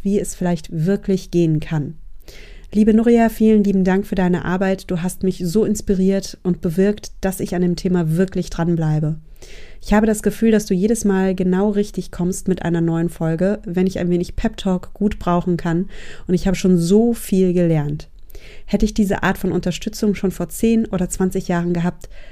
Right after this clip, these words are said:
es wäre so viel einfacher gewesen für mich. Ja, liebe B G X, ich, oh Gott, ich habe mich so gefreut, denn ja, dass ich dich inspirieren darf und dass ich etwas in dir bewege, das bewegt auch mich.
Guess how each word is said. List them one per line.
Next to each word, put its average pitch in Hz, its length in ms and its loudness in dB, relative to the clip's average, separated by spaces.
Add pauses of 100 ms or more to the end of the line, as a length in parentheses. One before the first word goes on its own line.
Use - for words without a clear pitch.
(200)
es - 180 0
wäre 180 160 2
so 180 160 0
viel 190 200 0
einfacher 165 460 -2
gewesen 156 440 0
für 156 120 -6
mich. 151 320 -4 (880)
Ja, 190 160 4
liebe 175 240 4
B 170 200 -2
G 175 180 0
X, - 200 -10
ich, - 220 -8 (160)
oh - 200 -6 (140)
Gott, 185 280 2
ich - 160 -6
habe 202 100 -6
mich 185 260 -4
so 185 320 4
gefreut, 202 600 2
denn 180 180 2 (720)
ja, 233 220 4
dass 220 160 -2
ich 208 140 -4
dich - 240 0
inspirieren 220 640 4
darf 208 340 4
und 196 320 -2
dass 202 240 -2
ich - 220 -4
etwas - 260 -4
in 190 140 0
dir 202 160 4
bewege, 196 420 2
das 185 320 -4 (120)
bewegt 196 440 0
auch 165 180 -6
mich. 196 380 -2